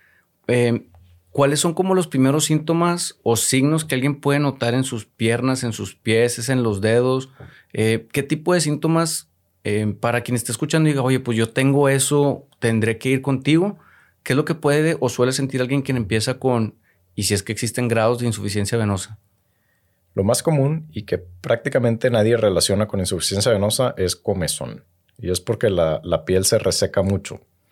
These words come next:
Speaker 2: Es el primer dato. Hay resequedad de la piel y empiezan con comezón. Y nadie lo relaciona, todo el mundo se pone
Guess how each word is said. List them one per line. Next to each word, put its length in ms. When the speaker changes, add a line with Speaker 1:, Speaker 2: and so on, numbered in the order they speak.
Speaker 2:
Es 160
el 100
primer 340
dato. 360
Hay 100
resequedad 400
de 40
la 140
piel 260
y 40
empiezan 280
con 120
comezón. 420
Y 60
nadie 180
lo 100
relaciona, 460
todo 140
el 40
mundo 120
se 160
pone 540